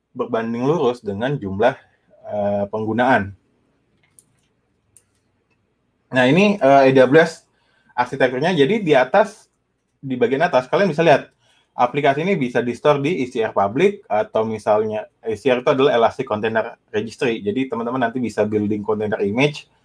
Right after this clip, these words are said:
kemudian store di E C R public gitu kan, atau E C R private.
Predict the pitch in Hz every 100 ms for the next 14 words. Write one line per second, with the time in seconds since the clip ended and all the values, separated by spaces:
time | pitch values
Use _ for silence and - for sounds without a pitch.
0 | _ _ _ _ 107 120 143 143 139 139
1 | 135 151 - _ _ _ - - 117 113
2 | - 123 127 107 101 107 101 101 117 -
3 | 98 - - - 127